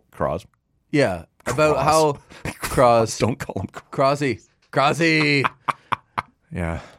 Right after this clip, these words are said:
Speaker 1: Brutal.
Speaker 2: Like, like I'm calling Sidney Crosby
Speaker 1: Yeah.
Speaker 2: the Crosby.
Speaker 1: I whiffed on
Speaker 2: Uh,
Speaker 1: his hard.
Speaker 2: Uh, Crosby, you are maybe the best.
Speaker 1: The Crosby.
Speaker 2: You're the best player I've ever seen.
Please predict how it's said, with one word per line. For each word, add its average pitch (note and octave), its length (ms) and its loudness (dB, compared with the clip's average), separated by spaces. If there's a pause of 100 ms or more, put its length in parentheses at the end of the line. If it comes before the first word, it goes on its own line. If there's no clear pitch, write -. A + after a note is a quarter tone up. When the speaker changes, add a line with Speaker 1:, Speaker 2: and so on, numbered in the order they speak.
(120)
Speaker 1:
Brutal. A#2 260 -2
Speaker 2:
Like, B2 140 2
like B2+ 140 2
I'm A2+ 120 0
calling A2 280 2
Sidney A2 340 2
Crosby D#2+ 480 0
Speaker 1:
Yeah. F2+ 80 -4
Speaker 2:
the D#2+ 60 -8
Crosby. D#2+ 480 0
Speaker 1:
I - 20 -2
whiffed D#2 340 0
on D#2 140 -2
Speaker 2:
Uh, C3 180 4
Speaker 1:
his - 100 -14
hard. D#2+ 720 0
Speaker 2:
Uh, A2+ 420 -2 (720)
Crosby, D3+ 500 0 (380)
you D3+ 180 0
are C#3+ 340 2 (120)
maybe C3+ 640 0 (720)
the C#3 140 0
best. A#2 520 0
Speaker 1:
The - 80 -6
Crosby. - 460 -10
Speaker 2:
You're F#3+ 140 6
the G#3+ 80 2
best F3 320 2
player C#3+ 580 2 (1500)
I've A#2 240 0
ever F#2 180 -6
seen. D2+ 300 -16